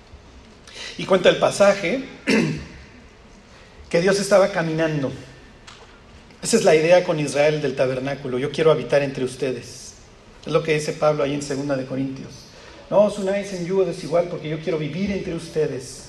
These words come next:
y seré su Dios y ellos serán mi pueblo". Y Dios, pues, camina diario con Adán y con Eva, se lleva con ellos. Y dice la Biblia una tragedia, se escondieron de la cara. Se escondieron de la presencia de Dios.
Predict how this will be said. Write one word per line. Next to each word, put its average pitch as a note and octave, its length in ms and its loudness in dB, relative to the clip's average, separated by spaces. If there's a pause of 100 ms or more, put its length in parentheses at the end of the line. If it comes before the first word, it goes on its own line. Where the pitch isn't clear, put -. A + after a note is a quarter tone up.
y - 40 -12
seré D#3 260 4
su D#3 160 -6
Dios D#3+ 400 0 (300)
y E3+ 100 2
ellos F#3+ 180 2
serán F3 260 0
mi E3 100 -4
pueblo". B2+ 340 -2 (1200)
Y A#3+ 80 6
Dios, A#3+ 320 10
pues, - 120 -6
camina E3+ 360 4
diario E3+ 380 8
con C3+ 180 0
Adán C3+ 280 2
y E3 60 -2
con F#3 140 4
Eva, F#3+ 160 8
se F3 140 -4
lleva F3+ 200 6
con F#3 140 2
ellos. F3 420 0 (520)
Y F#3+ 60 -4
dice A3+ 240 4
la F#3+ 100 8
Biblia F#3+ 220 2
una F3 160 0
tragedia, D#3 600 4
se - 120 -6
escondieron E3+ 540 2 (100)
de D3+ 100 8
la C3+ 180 0
cara. C#3+ 280 0 (1900)
Se E3+ 100 -4
escondieron F#3+ 540 4 (400)
de F3 60 6
la D#3+ 140 8
presencia D#3+ 420 2
de C#3 100 0
Dios. - 440 -6